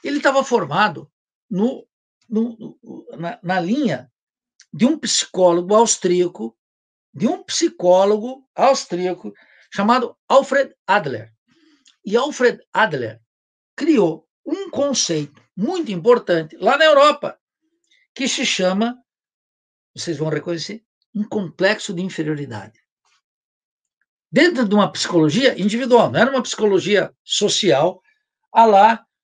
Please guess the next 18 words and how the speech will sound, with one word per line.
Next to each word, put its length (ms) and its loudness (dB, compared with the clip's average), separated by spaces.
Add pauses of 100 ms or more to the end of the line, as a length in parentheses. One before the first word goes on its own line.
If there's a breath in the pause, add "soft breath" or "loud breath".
(340)
Sean 240 -4
Rivière 500 0
na 80 -4
Argentina, 800 -2 (280 soft breath)
ou 180 -2
o 20 -6
nosso 800 -4 (140)
centro-americano, 880 -4
que 120 -10
sempre 300 -8
me 120 -6
foge 340 -2
o 40 -6
nome, 280 -2
tá 100 -2
aí, 240 2
tá 120 -6
aí 180 -2